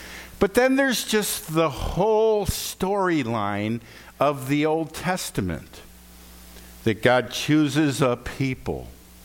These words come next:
And in the middle of that people, he says, "Build a temple."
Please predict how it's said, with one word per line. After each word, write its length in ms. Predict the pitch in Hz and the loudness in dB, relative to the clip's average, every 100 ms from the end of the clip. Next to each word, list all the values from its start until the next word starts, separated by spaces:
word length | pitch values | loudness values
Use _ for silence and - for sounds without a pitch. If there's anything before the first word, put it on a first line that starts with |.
| - - - - - | -18 -16 -16 -10 0
And 220 | 117 123 | 4 4
in 160 | 131 127 | 4 4
the 140 | 113 | 4
middle 480 | 110 127 156 156 139 | 6 4 4 4 4
of 180 | 135 117 | 2 2
that 260 | 123 117 | 0 0
people, 380 | - 139 123 117 | -2 -4 -2 -4
he 160 | 98 104 | -4 -4
says, 300 | - 101 92 | -4 -4 -4
"Build 340 | 90 139 131 | -2 0 0
a 100 | 127 | -2
temple." 640 | - 127 127 123 87 71 | -2 -2 -2 -2 -6 -6